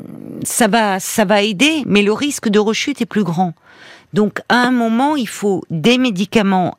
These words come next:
et prescrits, euh, évidemment, par un médecin encadré, où vous retrouvez les antidépresseurs, vous, vont, vont vous donner à nouveau ce,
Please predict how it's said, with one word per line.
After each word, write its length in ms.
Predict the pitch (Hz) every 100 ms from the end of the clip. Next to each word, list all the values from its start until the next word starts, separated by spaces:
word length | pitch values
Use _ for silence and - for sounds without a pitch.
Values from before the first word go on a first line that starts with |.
| -
et 120 | 247
prescrits, 640 | - 226 - - 190 196 170
euh, 100 | 160
évidemment, 440 | 160 170 175 170
par 200 | 165 156
un 60 | 156
médecin 580 | 147 143 - 170 156 -
encadré, 720 | 160 165 160 151 143 175 247 - _ - - - - - -
où 120 | 233
vous 200 | 208 240
retrouvez 960 | 185 269 320 - 240 220 240 233 196 165 _ _ _ _ -
les 300 | 101 180 165
antidépresseurs, 960 | 220 - 214 233 - 233 - 226 220 165
vous, 200 | 170 -
vont, 220 | 151 147
vont 200 | 156 190
vous 200 | 190 202
donner 500 | 170 220 226 247 269
à 80 | 233
nouveau 480 | 202 202 185 226 247
ce, 640 | - - 175 180 165 165